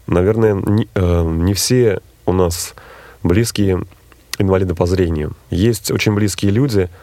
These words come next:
друзья, э, родственники, которые, э, слава богу, видят, да, и достаточно хорошо. Им тоже хочется посмотреть, э, особенно интересные моменты, визитные карточки,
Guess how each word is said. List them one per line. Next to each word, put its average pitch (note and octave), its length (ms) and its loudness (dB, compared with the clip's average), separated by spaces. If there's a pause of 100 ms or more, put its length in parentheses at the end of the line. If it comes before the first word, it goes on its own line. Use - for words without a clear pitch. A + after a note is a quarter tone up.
(220)
друзья, F2+ 760 0 (680)
э, F2 160 2
родственники, F#2+ 720 0
которые, A2+ 560 0 (460)
э, E2 540 0
слава F#2+ 200 2
богу, F#2 380 0 (560)
видят, G2+ 440 0
да, F#2 340 0
и F2 260 -2 (360)
достаточно E2+ 460 -2
хорошо. F#2 640 0 (680)
Им C3 180 0
тоже D3 260 2
хочется A2 460 -2
посмотреть, G#2 720 0 (220)
э, F2 320 2
особенно G#2+ 460 0 (760)
интересные G#2 640 0
моменты, F2+ 640 0 (600)
визитные G#2 520 0
карточки, F#2 640 -2